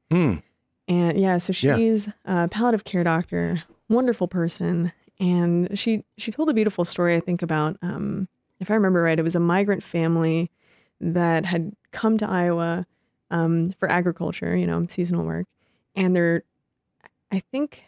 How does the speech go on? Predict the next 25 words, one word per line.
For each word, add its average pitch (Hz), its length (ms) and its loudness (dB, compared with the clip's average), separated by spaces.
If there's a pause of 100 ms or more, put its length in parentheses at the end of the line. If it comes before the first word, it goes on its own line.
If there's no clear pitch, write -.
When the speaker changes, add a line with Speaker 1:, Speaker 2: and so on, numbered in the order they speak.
(120)
Speaker 2:
someone's 247 480 0
car 233 240 -2
had 202 180 0
broken 196 240 2
down 185 160 2
on 185 120 2
the 180 40 2
side 175 220 0
of 170 60 0
the 170 60 0
road. 170 500 2
And 170 140 0
as 175 160 2
they 202 80 2
were 196 120 2
going 180 340 2
to 180 140 -2
work, 170 320 0
they 165 100 -2
stopped 175 380 -2
off 175 280 0
to 185 80 -8
help 175 260 -2
this 165 140 -2
person. 170 580 -2